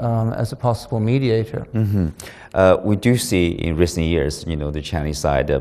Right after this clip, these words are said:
Speaker 2: uh, put forward this, uh, global security initiative, uh, Global Civilization Initiative,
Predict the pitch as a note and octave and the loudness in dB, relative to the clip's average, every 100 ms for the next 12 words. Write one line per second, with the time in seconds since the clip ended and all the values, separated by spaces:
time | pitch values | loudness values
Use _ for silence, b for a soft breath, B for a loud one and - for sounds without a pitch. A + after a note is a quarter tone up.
0 | - - C#2+ C#2 - D#2 - E2 D2+ C#2+ | -4 -4 -4 -6 -6 -8 0 0 2 0
1 | C#2 C#2+ C#2 A#1+ C#2 - - C#2 D2 C#2 | 0 -4 -4 -6 -6 -10 -6 0 0 0
2 | D2 - C#2 - F2+ D#2 - - D2 D2 | -4 -6 -10 -4 -2 -2 -4 -4 -4 -4
3 | - - - - - B B B - - | -8 -6 -4 -4 -8 B B B -8 -4
4 | G1+ - D#2+ D#2+ D2+ D2+ C#2 F2+ C#2 D2+ | -2 -2 0 0 0 -2 -2 -2 0 -2
5 | C#2+ A#2+ - A2 G#2+ G2+ - G2+ G2 | 0 0 0 -2 -2 -4 -2 -2 0